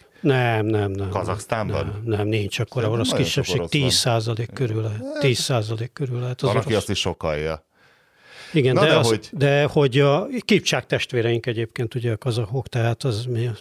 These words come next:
Speaker 1: türk tanácsban
Speaker 2: Akkor
Speaker 1: biztos, hogy
Speaker 2: beavatkozhatnánk.
Speaker 1: be-, beavatkozhatnánk, igen.
Speaker 2: Küldhetnénk, a tekket oda küldhetnénk.
Speaker 1: De hogy, ö, hogy az nagyon furcsa, meg azért valószínűtlen ez az egész felkelősdé, mert hát persze Kazaksztán egy rettenetesen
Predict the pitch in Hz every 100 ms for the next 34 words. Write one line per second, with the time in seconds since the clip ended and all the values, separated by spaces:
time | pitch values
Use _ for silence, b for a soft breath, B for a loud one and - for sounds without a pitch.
0 | - 151 113 - 135 123 185 151 - 107
1 | - - - 113 101 107 104 - 196 185
2 | 113 - - 123 - 123 131 156 139 113
3 | 139 131 113 180 214 214 202 - 98 110
4 | 85 - 90 - 98 110 101 101 B B
5 | B B B B B 135 135 147 127 143
6 | 139 151 - 147 139 117 - 196 233 131
7 | 147 135 131 - 131 123 - 127 127 160
8 | 156 139 123 113 147 117 120 117 - 131
9 | 120 117 139 117 120 120 147 120 117 123
10 | 113 120 110 - - - 120 117 - 123
11 | 127 110 131 156 120 117 127 - 135 117
12 | 135 104 - - - - 147 139 - 135
13 | 123 120 123 131 - 110 - - - 117